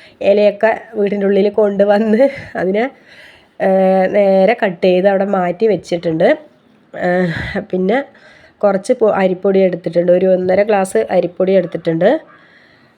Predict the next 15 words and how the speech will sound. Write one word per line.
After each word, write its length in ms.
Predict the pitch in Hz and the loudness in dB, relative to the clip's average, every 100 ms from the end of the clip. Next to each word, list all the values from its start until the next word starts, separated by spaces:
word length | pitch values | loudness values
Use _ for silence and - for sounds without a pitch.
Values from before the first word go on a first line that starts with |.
| _ _ - | _ _ -8
അത്, 240 | 190 214 220 - - - - | -2 0 0 -2 -6 -10 -10
ഏ, 140 | 208 196 190 185 190 185 | -6 -4 -2 0 -2 -2
അവിടെ 180 | 190 196 | -2 -2
മാറ്റി 320 | 180 175 180 | -2 -4 -4
വെച്ചിട്ട് 460 | 175 185 180 294 - - - - _ 208 | -4 -4 -2 -2 -2 -20 -20 -20 _ -2
കുറച്ച് 320 | 190 180 226 | -2 -2 -2
വെള്ളം 440 | 214 185 180 240 294 _ 202 | 0 0 0 -2 -4 _ -4
തിളപ്പിക്കാൻ 460 | 190 185 180 180 180 | -2 0 -2 -2 0
വെച്ചിട്ടുണ്ട്, 320 | 185 190 180 | 0 -2 0
ഒരു 360 | 175 185 - 208 | 0 0 -6 -2
കുറച്ച് 240 | 185 175 185 | -2 -2 -6
ഉപ്പൊക്കെ 460 | 175 - 196 196 | -6 -4 -4 -2
ഇട്ട് 180 | 180 180 | -2 2
കൊടുത്തിട്ട്. 540 | 175 160 165 165 254 392 - _ _ - _ - | 2 2 -2 0 0 -2 -10 _ _ -20 _ -10
അപ്പോൾ, 260 | 165 196 | -2 0